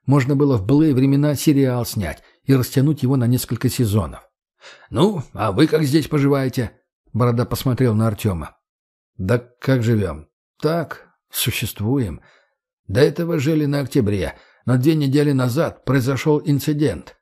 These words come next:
заставивший нас с личным составом перебраться сюда. Местные разрешали моим переселяться и заводить семьи, но не давали этого права своим. Оно, в принципе, понятно. Здесь в основном живет население Балки,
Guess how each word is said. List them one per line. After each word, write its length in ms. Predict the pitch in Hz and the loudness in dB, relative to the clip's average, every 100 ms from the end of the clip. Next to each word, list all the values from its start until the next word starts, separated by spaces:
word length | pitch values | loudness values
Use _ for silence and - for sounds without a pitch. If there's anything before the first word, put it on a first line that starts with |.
| - | -2
заставивший 640 | 123 143 185 170 165 - | 0 0 0 2 0 0
нас 380 | 151 165 147 - - | 0 0 -2 -6 -12
с 120 | - | -4
личным 380 | 123 147 - 135 | -2 0 -2 -2
составом 480 | 135 - 165 131 110 | -4 -4 -2 0 0
перебраться 560 | 131 139 156 147 - | 0 2 0 -2 -4
сюда. 480 | 131 123 95 73 - _ - - _ _ - | -4 -2 -2 -6 -12 _ -20 -20 _ _ -2
Местные 440 | 175 202 170 151 | 0 0 -2 -2
разрешали 520 | 143 143 147 180 165 | 0 0 0 0 0
моим 280 | 139 139 160 | 0 0 -2
переселяться 680 | 135 143 135 143 151 151 - | 0 0 0 0 0 -2 -6
и 180 | 110 - | -6 -4
заводить 420 | 131 135 139 139 | -2 0 0 -2
семьи, 440 | - 127 110 90 - - _ _ - | -2 0 0 -4 -8 -18 _ _ -4
но 280 | 123 139 135 | 0 2 2
не 120 | 139 | 4
давали 380 | 139 160 147 131 | 4 2 2 2
этого 260 | 127 135 | 0 -2
права 320 | 131 143 135 120 | 0 0 0 -2
своим. 640 | - 135 135 101 69 - _ _ | -4 -2 -2 -2 -6 -16 _ _
Оно, 200 | - 127 | -2 0
в 60 | 156 | 2
принципе, 460 | 175 180 175 170 156 | 0 0 0 -4 -2
понятно. 680 | 160 196 156 - 78 - - _ _ | -2 0 -2 -4 -12 -14 -20 _ _
Здесь 320 | 120 151 143 | -2 0 -2
в 40 | 139 | -4
основном 440 | 139 143 156 139 | -2 -2 0 0
живет 400 | 123 147 147 - | 0 2 0 0
население 480 | 131 - 139 135 120 | -2 0 0 2 2
Балки, 500 | 110 156 110 - | 2 2 0 -6